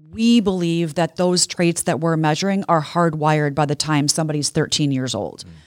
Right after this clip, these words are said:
Speaker 1: Okay. And, and we do believe that it, it is a combination, uh, of nature versus nurture.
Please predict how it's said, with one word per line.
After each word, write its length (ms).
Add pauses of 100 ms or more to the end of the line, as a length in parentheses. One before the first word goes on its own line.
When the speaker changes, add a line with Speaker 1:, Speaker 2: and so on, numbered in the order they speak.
(220)
Speaker 1:
Okay. 360
And, 220
and 180
we 100
do 200
believe 280
that 160
it, 360
it 100
is 160
a 60
combination, 880
uh, 260
of 240
nature 340
versus 400
nurture. 440